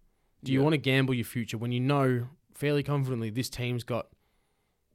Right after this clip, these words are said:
Speaker 1: two to three more finals runs in the next six years sort of thing? You know, they're gonna be at the top of the East. If you're a young team on the rise, like hypo-,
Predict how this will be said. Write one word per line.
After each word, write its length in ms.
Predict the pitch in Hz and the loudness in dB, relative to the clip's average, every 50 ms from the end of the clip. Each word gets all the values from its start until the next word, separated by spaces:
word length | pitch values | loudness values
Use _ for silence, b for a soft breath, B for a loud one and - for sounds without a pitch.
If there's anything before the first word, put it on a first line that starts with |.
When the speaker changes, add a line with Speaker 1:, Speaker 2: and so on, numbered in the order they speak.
| _ _ _ _ _ _ _ _ _ _ _ _ _ - | _ _ _ _ _ _ _ _ _ _ _ _ _ -10
Speaker 1:
two 260 | - - 143 135 131 | -4 0 2 2 2
to 60 | 120 | 0
three 280 | 117 - - 120 120 123 | -2 -6 -6 -4 -4 -2
more 160 | 120 117 113 | -2 -4 -4
finals 300 | 101 - 120 117 117 113 110 | -6 -4 -4 -4 -4 -4 -4
runs 160 | 113 113 113 | -6 -6 -6
in 40 | 104 | -6
the 60 | 113 | -6
next 220 | 117 113 - - - | -8 -8 -8 -8 -8
six 260 | - 127 - - - | -8 -8 -8 -6 -2
years 200 | 147 156 151 143 | 0 0 0 0
sort 140 | - 120 98 | -2 -4 -6
of 60 | - | -8
thing? 220 | - - - - - | -14 -16 -16 -14 -12
You 80 | 113 113 | -10 -8
know, 80 | 117 127 | -4 -4
they're 100 | 135 131 | -2 0
gonna 180 | 147 147 147 | 0 0 0
be 120 | 139 139 139 | 0 0 -2
at 40 | |
the 60 | 110 - | -2 -2
top 200 | - 127 110 110 | -4 -6 -6 -6
of 80 | 101 | -6
the 180 | 110 104 80 76 - | -6 -6 -6 -6 -8
East. 240 | - - - - - b b b b b b b b b b b b | -10 -12 -14 -14 -20 b b b b b b b b b b b b
If 160 | - 156 120 | -2 -2 0
you're 460 | 139 151 156 156 156 151 147 143 - - _ _ _ _ _ - | 2 4 6 6 8 8 6 4 2 0 _ _ _ _ _ -6
a 40 | 139 | -4
young 280 | 135 156 165 170 170 | 0 0 2 0 0
team 220 | 151 - 156 151 147 | 0 0 0 2 2
on 100 | 143 139 | 2 2
the 100 | 135 123 | 2 2
rise, 560 | 127 127 123 123 120 117 117 110 - - - - | 2 2 4 4 2 2 0 -2 -4 -8 -10 -10
like 200 | - 117 110 104 | -8 -8 -8 -4
hypo-, 260 | 120 113 107 117 - | -4 -6 -6 -6 -10